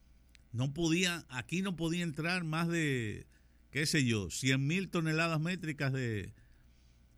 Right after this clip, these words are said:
o cien mil quintales, qué sé yo. No recuerdo exactamente la cifra,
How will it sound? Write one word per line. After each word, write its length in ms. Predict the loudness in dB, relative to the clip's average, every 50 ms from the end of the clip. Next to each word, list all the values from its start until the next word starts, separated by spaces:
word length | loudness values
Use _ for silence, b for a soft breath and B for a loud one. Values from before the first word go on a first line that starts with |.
| -18 -12 -8
o 280 | -6 -4 -2 -2 -2
cien 300 | -2 0 2 2 2 2
mil 720 | 2 2 2 2 2 2 2 2 0 0 -2 -2 -4 -6 -6
quintales, 680 | -4 -4 -4 -2 0 2 2 4 4 4 2 2 0 -2
qué 120 | -4 -4
sé 160 | -4 -2 -2
yo. 240 | -2 -4 -6 -8 -12 -16 -20 -20 -20 b b b b b b b b -10
No 120 | -8 -6 -4
recuerdo 380 | -4 -4 -2 -2 -2 0 0
exactamente 560 | 0 0 -2 0 0 -2 -2 0 -2 -2 -2
la 120 | -2 -2 -2
cifra, 420 | -2 -2 -2 -2 -2 -6 -8 -8